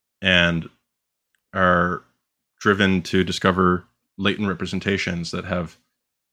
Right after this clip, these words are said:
uh, you know, kind of parallel to the ways our, our brains represent that, those semantic representations. Um,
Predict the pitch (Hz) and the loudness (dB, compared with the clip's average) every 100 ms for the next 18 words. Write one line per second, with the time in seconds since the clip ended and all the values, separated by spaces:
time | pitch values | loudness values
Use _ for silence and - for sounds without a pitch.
0 | _ _ _ - 92 87 87 90 _ _ | _ _ _ -8 -2 -2 -2 -6 _ _
1 | 95 87 85 101 92 82 _ _ 104 104 | -6 -6 -2 -2 0 -2 _ _ 2 2
2 | 90 87 - 92 85 _ _ _ _ 95 | 2 -4 -6 -6 -6 _ _ _ _ -4
3 | 90 87 87 92 90 - 92 92 92 90 | -2 -2 -2 -4 -6 -6 -2 0 0 -2
4 | 85 - 85 90 87 - _ _ _ - | -6 -8 -8 -8 -10 -12 _ _ _ -10
5 | 90 - _ 87 - 90 85 87 85 82 | -10 -10 _ -14 -10 -10 -10 -12 -14 -16
6 | - - - - - _ _ _ _ - | -16 -16 -14 -16 -20 _ _ _ _ -2
7 | 92 90 87 82 | 2 2 0 -6